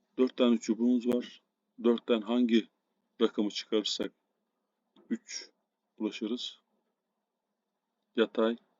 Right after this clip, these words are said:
bir çubuğu buraya koyarız. Dörtten bir çıktı, üç. Peki bu iç şekiller neye göre oluşuyor? Bu iç şekiller solundaki çubuk sayısına göre oluyor.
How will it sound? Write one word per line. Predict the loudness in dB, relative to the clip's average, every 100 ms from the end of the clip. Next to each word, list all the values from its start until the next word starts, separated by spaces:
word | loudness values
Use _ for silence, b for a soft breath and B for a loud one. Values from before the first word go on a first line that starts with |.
| _
bir | 0 0
çubuğu | -2 -6 -4 -6 -8 _ -2
buraya | 2 4
koyarız. | 4 4 4 0 -4 -14 _ _ _ _ 0
Dörtten | 0 0 -2 0 0
bir | 0
çıktı, | -4 -20 -10 -10 -10 _
üç. | -10 -10 -18 -20 _ _ _ _ _ _ _ _ _ _ _ b b b -10
Peki | -6 -2
bu | -2
iç | -2 -8
şekiller | -8 -4 -2 2 4 4
neye | 6 6
göre | 6 4
oluşuyor? | 2 -2 -6 -6 -6 _ _ _ _ _ -4
Bu | -2
iç | -2
şekiller | -2 -2 0 0 0 -4 _ _ _
solundaki | -4 0 2 2 0 0 -2 -2 _ _ _ _
çubuk | -10 -10 -10
sayısına | -6 -4 -2 -4
göre | -4 -4
oluyor. | -6 -6